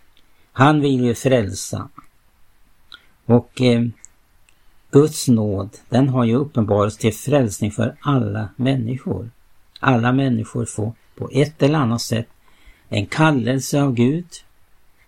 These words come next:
Eh, det är ofta n-, någonting som sker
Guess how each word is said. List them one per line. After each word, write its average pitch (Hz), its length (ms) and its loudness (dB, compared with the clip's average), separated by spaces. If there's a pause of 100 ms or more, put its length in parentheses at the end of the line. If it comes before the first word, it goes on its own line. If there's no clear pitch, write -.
(1040)
Eh, 120 560 4
det 127 180 4
är 139 80 -6
ofta 135 600 -4 (200)
n-, 139 380 -6
någonting 135 400 2
som 123 180 0
sker 107 480 -2